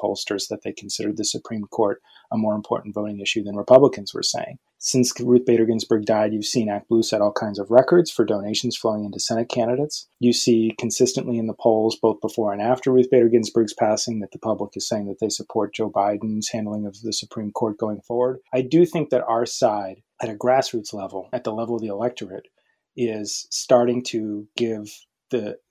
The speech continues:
judges and the courts the salience it deserves. Unfortunately, it's, it's taking all these radicalizing moments and grievances to, you know, accumulate for the,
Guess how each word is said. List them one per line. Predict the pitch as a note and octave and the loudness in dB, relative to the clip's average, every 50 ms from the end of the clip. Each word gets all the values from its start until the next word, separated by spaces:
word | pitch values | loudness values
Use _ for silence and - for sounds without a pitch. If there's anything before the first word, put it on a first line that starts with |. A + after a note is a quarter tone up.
| _ _ _ _ | _ _ _ _
judges | - C3 A#2 A2+ A2+ A#2+ A2 A2+ | 0 0 2 2 2 0 -2 -2
and | G#2+ G#2+ | -6 -8
the | G#2+ | -8
courts | - - B2+ A2+ G#2+ G#2+ - - - - | -6 -4 -2 -2 -2 -4 -8 -10 -10 -8
the | G#2 G2+ G2 G2 - | -8 -6 -6 -6 -8
salience | - - B2 G#2+ A2 A2 G#2+ G#2+ G2+ - | -8 -6 -6 -6 -6 -6 -8 -8 -10 -10
it | G#2+ G2+ - | -12 -12 -12
deserves. | - G2 F#2+ G2 G2 A#2 C3+ D3 - - - _ - | -12 -10 -8 -8 -6 -6 -8 -8 -10 -16 -16 _ -8
Unfortunately, | A#2 A#2 - - - C3+ C#3+ D3+ D3 - D#3 B2 A#2 - A#2 A#2 A2+ | -8 -8 -6 -2 2 4 4 4 4 2 -2 -2 -2 -2 -2 -4 -4
it's, | G#2 - - - - - - - - | -4 -6 -10 -10 -10 -12 -16 -12 -10
it's | B2+ - - - | -10 -10 -10 -8
taking | - - C#3 B2 - - B2 A2+ G#2+ G#2+ - | -4 0 2 2 2 2 -2 -4 -4 -4 0
all | - A#2+ A#2 A#2 A#2 G#2 | 2 2 4 4 2 2
these | A#2 A2+ A2 G#2+ G#2 - - - - _ _ _ _ _ - | -2 -2 -2 -4 -6 -8 -10 -12 -14 _ _ _ _ _ -12
radicalizing | A#2+ A2+ G#2+ A2+ A2 A2 A#2 A#2 A2+ A#2+ B2 - B2+ A#2 A2+ A2 A2+ G#2+ A2 A2 | -12 -10 -10 -10 -8 -6 -4 -2 -2 -2 -2 -2 -2 -2 -2 -2 -4 -4 -6 -8
moments | G#2+ G#2+ G#2 A2 A2+ B2 C#3 C#3 - - - - - | -8 -8 -8 -6 -6 -6 -6 -6 -8 -10 -10 -10 -8
and | G#2+ G#2+ G#2 G#2 G#2 G#2 G2+ G#2 - - - | -8 -8 -8 -8 -8 -10 -12 -14 -16 -14 -8
grievances | B2 A#2+ A2+ A2+ A2+ B2 C3 - - D3 C#3 C3+ - - | -2 0 0 2 2 0 -2 -4 -2 -4 -4 -4 -6 -8
to, | - - B2 A#2+ A#2+ A#2 A#2 A#2 _ - - - | -2 2 2 4 4 4 2 -2 _ -12 -14 -8
you | - A#2+ | -6 -6
know, | A2+ A2 G#2 | -6 -6 -8
accumulate | G2+ - - C3 B2 B2+ C3+ C#3 C#3+ D#3 D3+ | -8 -6 -4 -2 0 0 2 2 2 2 0
for | - - A#2 | -2 -4 -4
the, | G#2 A2 A2 | -4 -4 -6